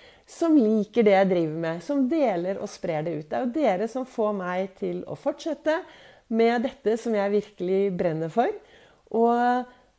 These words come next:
tiende april, nei, hvorfor, jeg skjønner ikke hvorfor jeg sier tiende april, men jeg mener tiende oktober. Tiende oktober så holder jeg et foredrag på Nordstrandshuset klokken nitten null null. For dere som har lyst til å lære mer om hvordan du kan få mer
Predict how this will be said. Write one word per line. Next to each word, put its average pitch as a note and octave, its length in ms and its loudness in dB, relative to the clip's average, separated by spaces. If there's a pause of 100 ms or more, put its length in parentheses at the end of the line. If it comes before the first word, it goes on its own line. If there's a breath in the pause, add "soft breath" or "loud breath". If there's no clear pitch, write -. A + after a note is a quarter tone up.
(280)
tiende C#4 240 4
april, C#4 480 2
nei, A3 240 -2
hvorfor, G#3+ 240 -6
jeg A#3+ 80 -8
skjønner F#3+ 180 -8
ikke B3 120 -6
hvorfor A#3+ 120 -8
jeg - 120 -14
sier A3 180 -4
tiende G#3 240 -6
april, A3 240 -4 (100)
men G#3+ 140 -6
jeg A#3 160 -4
mener G#3+ 300 -4
tiende G3+ 420 -6
oktober. F#3+ 480 -6 (400 soft breath)
Tiende D4+ 240 2
oktober C4+ 400 2
så C4+ 160 -2
holder A#3 160 2
jeg A#3 80 0
et - 80 -20
foredrag G3 480 -2
på G3+ 160 -2 (160)
Nordstrandshuset G3+ 720 -4 (960)
klokken F3 480 -6
nitten A3+ 320 0
null G3+ 160 2
null. C4+ 240 0 (400 loud breath)
For D#4+ 160 2
dere A#3+ 260 6
som C4+ 160 -4
har A#3+ 80 2
lyst A#3 220 -2
til A#3+ 80 -2
å A#3+ 80 2
lære G3 240 -2
mer G#3+ 340 2
om A3 80 -2
hvordan F#3+ 220 -4
du F#3+ 100 -4
kan G#3+ 140 -4
få G3+ 180 -4
mer F#3+ 300 0